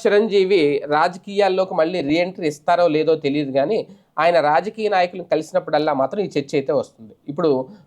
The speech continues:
ఆ, మొన్న, ఆ, పండగ టైంలో ఎప్పుడైతే కిషన్ రెడ్డి గారు ఇంటికి వెళ్ళారో, అదే టైంలో అక్కడికి నరేంద్ర మోడీ రావడం, ప్రధాని ఆయనతో కూర్చోవడం, చర్చించడం ఒక పెద్ద చర్చే నడిచింది. వాస్తవానికి,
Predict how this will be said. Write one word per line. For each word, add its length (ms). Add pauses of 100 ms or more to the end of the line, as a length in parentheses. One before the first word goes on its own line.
(100)
ఆ, 220
మొన్న, 360 (100)
ఆ, 180
పండగ 380
టైంలో 440 (340)
ఎప్పుడైతే 420
కిషన్ 260
రెడ్డి 160
గారు 160
ఇంటికి 240
వెళ్ళారో, 480
అదే 200
టైంలో 320
అక్కడికి 500 (120)
నరేంద్ర 360
మోడీ 240
రావడం, 300
ప్రధాని 380 (400)
ఆయనతో 420
కూర్చోవడం, 560 (100)
చర్చించడం 540
ఒక 160
పెద్ద 300
చర్చే 360
నడిచింది. 360
వాస్తవానికి, 680